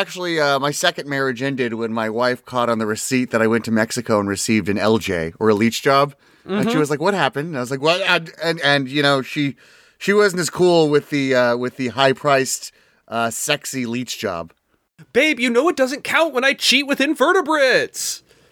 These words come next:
Speaker 1: Yeah,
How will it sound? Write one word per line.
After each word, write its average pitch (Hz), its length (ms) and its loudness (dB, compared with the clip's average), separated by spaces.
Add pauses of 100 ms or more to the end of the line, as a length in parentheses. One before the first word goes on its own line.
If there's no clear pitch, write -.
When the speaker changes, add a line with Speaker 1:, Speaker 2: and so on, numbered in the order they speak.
(340)
Speaker 1:
Yeah, 269 1900 -2